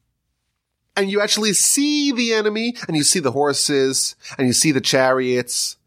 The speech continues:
and you see the warriors. And now you decide who goes home? We could have very easily winnowed the ranks while home, find out who is eligible for an exemption.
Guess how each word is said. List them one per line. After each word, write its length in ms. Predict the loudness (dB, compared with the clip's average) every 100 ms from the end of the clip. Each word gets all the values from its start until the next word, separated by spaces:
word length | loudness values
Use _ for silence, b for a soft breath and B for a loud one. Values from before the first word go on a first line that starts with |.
| b
and 100 | -4
you 100 | 0
see 500 | 2 2 2 2 -2 _ _ _ _
the 140 | -2
warriors. 920 | 2 4 4 2 2 2 2 0 -4 -8 _ _ _ _ _ _ _ _ _ _ -10
And 140 | -6
now 460 | -2 0 2 0 -4 b b b _ -20
you 280 | -14 -6 -4
decide 540 | -4 -4 0 0 0 -2
who 140 | -2
goes 240 | -2 -2
home? 320 | -2 -4 -4 -10 _ _ _ _ _ _ _ _ _
We 140 | -8 0
could 120 | 0
have 80 | 2
very 220 | 0 0
easily 640 | -2 0 2 2 0 -4 b b -12
winnowed 760 | -2 0 2 2 2 0 -2
the 120 | -2
ranks 680 | 2 2 0 -2 -4 -4 -8 _ _ _ -6
while 280 | -2 0
home, 420 | 0 2 2 0 -8 _ _
find 640 | -20 -14 0 2 2 2
out 380 | 2 0 -2 -12 -4
who 180 | 0 0
is 160 | 0
eligible 500 | 0 0 0 0 -2
for 320 | -2 -2 0
an 140 | 0 -2
exemption. 500 | -2 -4 -4 -8